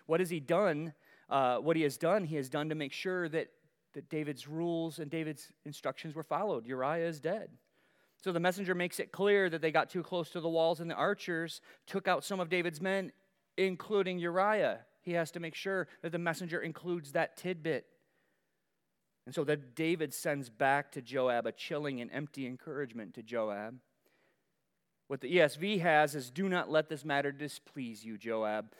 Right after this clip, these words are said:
But it's a little bit stronger than that in the Hebrew. The Hebrew language basically literally translated says, "Do not let this be evil in your eyes, Joab." Don't let this be evil in your eyes. Don't stress about it. Don't worry about it. Don't ascribe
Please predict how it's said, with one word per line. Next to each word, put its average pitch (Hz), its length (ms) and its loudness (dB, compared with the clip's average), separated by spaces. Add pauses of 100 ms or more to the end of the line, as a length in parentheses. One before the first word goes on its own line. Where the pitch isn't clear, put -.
(180)
But 143 100 0
it's 131 120 -4
a - 20 0
little 180 180 2
bit - 100 -6
stronger 202 540 -4
than 113 200 -6
that 113 340 -4
in 131 160 -6
the 120 60 -8
Hebrew. 113 580 -8 (720)
The 120 60 -12
Hebrew 139 260 0
language 135 540 2 (360)
basically 143 440 -2
literally 135 340 0
translated 131 580 -6
says, 123 360 -10
"Do 156 160 -4
not 139 280 0
let 131 240 0
this 127 340 -4
be 127 280 -6
evil 113 460 -8
in 117 160 -8
your 110 220 -8
eyes, 117 400 -2
Joab." 110 540 -8 (640)
Don't 147 160 -6
let 123 160 -6
this 110 120 -14
be 107 260 -10
evil 110 200 -6
in 107 80 -8
your 104 140 -8
eyes. 107 360 -8
Don't 143 240 -8
stress - 500 -8
about 117 220 -2
it. 120 100 -8
Don't 143 180 -6
worry 113 220 -4
about 113 240 -2
it. 135 100 -6
Don't 165 160 -6
ascribe 123 500 -4